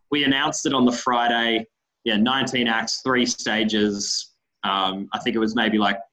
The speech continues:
five, five-hour stream. By Monday, we had to cancel it because Daniel Andrews announced a state of emergency in Victoria. And, you know, like, if, if you remember that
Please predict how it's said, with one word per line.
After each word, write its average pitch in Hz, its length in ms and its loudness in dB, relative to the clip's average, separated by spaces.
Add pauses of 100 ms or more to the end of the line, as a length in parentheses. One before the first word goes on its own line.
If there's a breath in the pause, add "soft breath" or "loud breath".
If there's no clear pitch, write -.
five, 120 840 2
five-hour 117 540 2
stream. 110 960 0 (420)
By 127 280 2
Monday, 123 460 4
we 113 140 -2
had 110 160 -4
to - 80 -14
cancel 95 440 -8
it 90 60 -14 (280)
because 107 400 2
Daniel 107 360 2
Andrews 101 580 0
announced 104 420 -4
a - 40 -4
state 107 220 0
of 101 80 -2
emergency 104 580 0
in 95 80 -8
Victoria. 92 540 -4 (240 soft breath)
And, 214 100 4
you 285 80 6
know, 147 160 2
like, 151 240 2
if, 143 140 4
if 156 260 2
you 160 140 8
remember 135 500 6
that 113 220 0